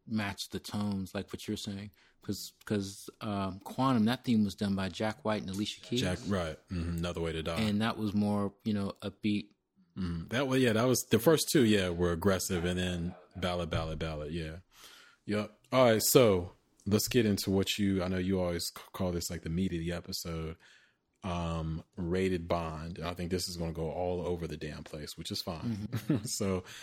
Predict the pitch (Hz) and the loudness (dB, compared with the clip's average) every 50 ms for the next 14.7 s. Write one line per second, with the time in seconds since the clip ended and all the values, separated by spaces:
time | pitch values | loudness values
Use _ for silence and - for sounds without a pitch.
0 | - - - - - _ _ _ _ _ _ - - 135 139 147 147 131 120 123 | -18 -18 -20 -20 -20 _ _ _ _ _ _ 2 4 6 8 8 8 8 8 6
1 | 127 117 - - 120 107 101 98 92 90 87 87 90 - - _ _ _ _ _ | 4 4 8 10 10 10 10 8 6 4 2 0 -4 -6 -10 _ _ _ _ _
2 | _ _ 92 90 - - 92 92 92 92 87 - - 92 90 87 85 82 82 80 | _ _ -6 -4 0 0 2 2 2 2 0 -2 -2 -2 0 0 -2 -2 -4 -6
3 | 82 - - - 90 85 82 80 - - 80 80 78 78 78 - _ _ - 110 | -6 -6 -2 -2 0 0 -2 -4 -4 -4 -4 -4 -4 -6 -8 -10 _ _ -8 -8
4 | 110 113 - - - - 82 - - - 90 82 80 80 82 85 87 85 82 - | -6 -8 -10 -12 -12 -10 -10 -6 -4 -4 -2 -2 -2 -2 0 0 0 -2 -2 -4
5 | 85 80 78 85 87 - _ - 98 90 87 85 85 85 82 - 147 143 127 101 | -6 -6 -6 -8 -10 -14 _ -6 -4 -4 -2 -2 -2 -2 0 0 2 2 2 4
6 | 107 110 101 95 87 190 - - 156 143 135 131 143 - - - - 156 120 107 | 4 4 4 6 6 6 6 6 4 4 2 2 2 2 2 4 4 4 4 2
7 | 110 - - - 110 107 98 95 - - _ - - 117 101 - 104 95 - - | 0 -6 -10 -10 -10 -10 -10 -10 -14 -18 _ -2 0 0 2 2 0 0 2 2
8 | 101 95 90 87 85 85 85 85 82 87 - - - 92 85 85 87 - - 87 | 2 2 2 0 0 0 0 0 0 0 -2 -4 -4 -4 -2 -2 -2 -2 -2 -2
9 | 87 85 82 85 87 101 - _ _ _ _ _ _ _ _ _ - 151 151 151 | -2 -4 -4 -4 -6 -8 -10 _ _ _ _ _ _ _ _ _ 2 4 6 6
10 | 151 147 147 147 143 147 - - - - - - 185 190 202 196 196 - 165 - | 8 8 8 8 6 4 2 -2 -12 -10 0 4 4 6 6 6 4 2 0 4
11 | - 170 151 135 - - 147 147 139 131 123 120 113 - - 120 107 - - - | 6 6 6 6 8 8 8 10 10 10 8 6 4 2 0 0 0 0 -4 -8
12 | - - - - 147 127 113 101 - _ _ _ _ _ - - _ - - 143 | -12 -10 2 6 6 6 6 4 2 _ _ _ _ _ -20 -20 _ 10 10 10
13 | 143 135 120 107 101 92 - _ _ _ _ _ - 104 - - - - _ _ | 12 10 8 8 6 4 0 _ _ _ _ _ 0 0 0 -2 -6 -12 _ _
14 | - - - 113 104 - - - 113 104 101 98 104 | -10 -4 -2 -2 -2 -2 -2 0 0 0 0 -2 -4